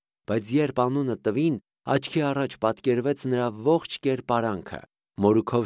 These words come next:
շրջանակված դեմքը, գորշագույն բաճկոնը և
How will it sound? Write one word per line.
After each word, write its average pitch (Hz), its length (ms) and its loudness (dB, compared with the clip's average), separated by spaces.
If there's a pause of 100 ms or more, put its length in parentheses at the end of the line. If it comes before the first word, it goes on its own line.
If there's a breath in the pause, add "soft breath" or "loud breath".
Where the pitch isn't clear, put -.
շրջանակված 92 800 -4
դեմքը, 139 500 -2 (300)
գորշագույն 143 800 2
բաճկոնը 135 640 0
և 101 200 -2